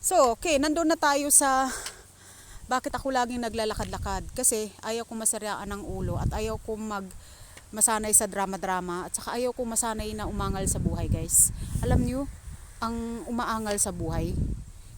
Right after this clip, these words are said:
hindi bagay sa tao eh. Hindi, ano, hindi maganda kung angal kayo ng angal. Nasasanay kayo eh. Nasasanal kay-, nasasanay tayo sa angal at ano naman ang makukuha natin sa angal? At saka isa pa,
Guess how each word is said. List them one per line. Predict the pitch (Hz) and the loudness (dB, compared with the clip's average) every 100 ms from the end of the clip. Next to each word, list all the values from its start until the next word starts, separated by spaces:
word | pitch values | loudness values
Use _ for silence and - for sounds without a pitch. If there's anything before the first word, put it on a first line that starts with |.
| - | -6
hindi | 214 226 | -2 0
bagay | 208 208 214 220 | 0 0 2 2
sa | 226 | 2
tao | 202 190 226 269 | 0 0 -2 -2
eh. | 185 180 | -2 -4
Hindi, | 202 220 214 208 | -4 -4 -4 -4
ano, | 196 208 277 | -4 -4 -2
hindi | 240 214 | -2 -2
maganda | 208 196 196 214 233 | -4 -2 -2 -2 -2
kung | 220 202 196 202 - - - - - | -2 -4 -6 -10 -14 -14 -14 -16 -10
angal | 226 214 208 | -8 -6 -6
kayo | 220 214 | -6 -6
ng | 196 180 | -6 -6
angal. | 180 190 226 254 - | -6 -4 -2 -4 -6
Nasasanay | 226 214 247 240 233 247 | 2 4 6 4 4 2
kayo | 247 285 320 | 2 0 0
eh. | 226 - - - - - - - | -2 -4 -10 -18 -18 -16 -12 -4
Nasasanal | 233 254 262 247 262 254 | 0 2 2 2 0 -2
kay-, | 262 - 254 | -2 -4 -2
nasasanay | 247 262 254 247 247 | 0 2 0 0 -2
tayo | 254 233 247 254 | 2 2 2 0
sa | |
angal | 247 220 220 196 196 | 0 -2 -2 -4 -4
at | 220 - - | -6 -8 -4
ano | 277 302 | 0 2
naman | 311 269 | 2 0
ang | 262 247 | -2 -4
makukuha | 240 240 233 220 220 | -2 -2 0 0 -2
natin | 214 214 | -4 -4
sa | 190 190 185 | -4 -4 -6
angal? | 220 262 233 - - - - | -6 -8 -10 -12 -10 -10 -12
At | 233 | -10
saka | - - | -6 0
isa | - 285 | 2 0
pa, | - 190 | -2 -6